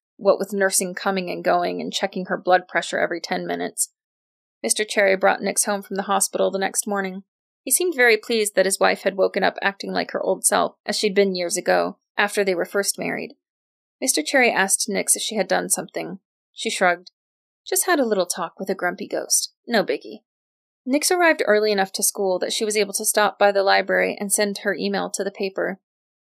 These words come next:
Jordan seemed impressed when he read it during first period, although Nix wished he hadn't looked so surprised. Between every few classes, they stopped by the library in case the newspaper happened to reply by email,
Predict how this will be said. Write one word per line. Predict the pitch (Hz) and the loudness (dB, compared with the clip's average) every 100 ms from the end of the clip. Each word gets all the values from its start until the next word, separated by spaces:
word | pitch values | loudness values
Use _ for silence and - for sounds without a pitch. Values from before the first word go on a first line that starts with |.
| _ | _
Jordan | - 233 208 196 | 4 4 6 2
seemed | - 202 190 | 2 2 0
impressed | 185 - 196 185 - | -4 4 4 4 -2
when | 190 | -4
he | 190 | -2
read | 180 185 | 4 4
it | 175 | 4
during | 190 180 | 0 -2
first | 185 190 185 - | -2 -2 -2 -4
period, | 208 185 180 175 - _ | 0 2 2 0 -4 _
although | 214 208 | 2 4
Nix | 202 202 190 | 4 2 0
wished | 196 185 - | -2 -2 0
he | 208 | -6
hadn't | 196 180 175 - | 0 2 2 -2
looked | 175 - | -4 -4
so | - 185 | -2 0
surprised. | 175 165 - 170 160 165 - - _ _ _ _ _ _ | 0 -4 0 0 0 -2 -6 -8 _ _ _ _ _ _
Between | - - 302 | -10 2 4
every | 294 277 | 4 2
few | 262 240 | -2 -6
classes, | - 214 214 170 165 | 0 0 0 -4 -4
they | - | -2
stopped | 190 214 214 - | 0 2 0 0
by | - 190 | 2 2
the | |
library | 185 185 185 180 180 180 - | 4 4 4 4 2 0 -6
in | |
case | 202 214 | -2 -2
the | - 202 | 0 0
newspaper | 196 190 196 180 190 | -2 -2 -4 -2 0
happened | 185 - 180 | 0 -2 -10
to | - | -4
reply | 185 - 185 185 | -4 2 2 4
by | 180 | 2
email, | 165 202 190 180 180 | 0 -2 -2 -2 -6